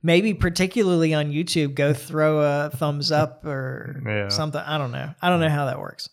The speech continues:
Speaker 2: Yeah. Bail us out of algorithm jail.
Speaker 1: <laughs> Yeah, exactly. Um, I didn't even get any notices that we had, uh, you know, violated community guidelines or whatever the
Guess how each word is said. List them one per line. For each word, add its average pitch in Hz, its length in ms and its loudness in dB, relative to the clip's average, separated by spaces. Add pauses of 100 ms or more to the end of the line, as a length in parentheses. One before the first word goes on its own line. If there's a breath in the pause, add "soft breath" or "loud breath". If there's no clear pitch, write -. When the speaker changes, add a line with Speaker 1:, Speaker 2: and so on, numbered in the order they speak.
Speaker 2:
Yeah. 123 200 -16 (440)
Bail 117 260 2
us 123 140 0
out 117 200 6
of 107 300 0
algorithm 110 680 4
jail. 104 420 0
Speaker 1:
<laughs> - 20 -4
Yeah, 156 360 4
exactly. 151 680 -4 (680 loud breath)
Um, 151 500 0
I 190 80 0
didn't 233 180 0
even 160 180 0
get 165 140 0
any 165 220 -2
notices 165 540 0
that 151 200 -6
we 151 260 -2
had, 147 380 -4 (280)
uh, 131 460 -6 (140)
you 190 440 -10
know, 151 340 -12
violated 151 720 -4 (200)
community 147 480 -6
guidelines 131 540 -6
or 131 140 -4
whatever 127 400 -4
the 127 300 -4